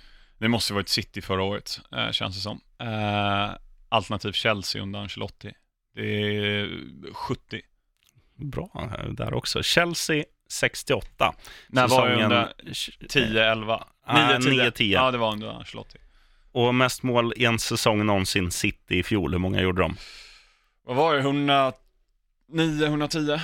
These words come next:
Speaker 2: Ja, fan, du är, det bränns hela
Speaker 1: Ja.
Speaker 2: tiden. Hundrasex.
Speaker 1: Ja.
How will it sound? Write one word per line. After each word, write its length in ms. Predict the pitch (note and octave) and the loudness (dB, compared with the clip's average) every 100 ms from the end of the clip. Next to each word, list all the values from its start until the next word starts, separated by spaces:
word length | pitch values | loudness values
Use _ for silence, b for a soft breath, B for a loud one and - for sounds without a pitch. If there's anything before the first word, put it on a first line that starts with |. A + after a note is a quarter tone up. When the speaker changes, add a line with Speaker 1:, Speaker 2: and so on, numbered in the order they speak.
| - | -6
Speaker 2:
Ja, 160 | F#2 G2 | -4 -2
fan, 360 | - D#3 G#2+ | 0 0 0
du 160 | A2 D3 | -2 -4
är, 220 | F#3 E3 D#3 C#3 - B2 A#2+ - _ - - | -4 -6 -8 -12 -14 -16 -18 -20 _ -20 -8
det 200 | C3 B2+ | -2 0
bränns 500 | A#2+ G3+ C#3 F2 - | 2 4 2 2 4
hela 160 | C3 | 4
Speaker 1:
Ja. 80 | D3+ | 4
Speaker 2:
tiden. 120 | F2 | 2
Hundrasex. 800 | G2+ B2 A#2+ B2+ - C3 - - | 2 0 2 0 2 0 -2 -6
Speaker 1:
Ja. 220 | B2 C#3 | -2 -2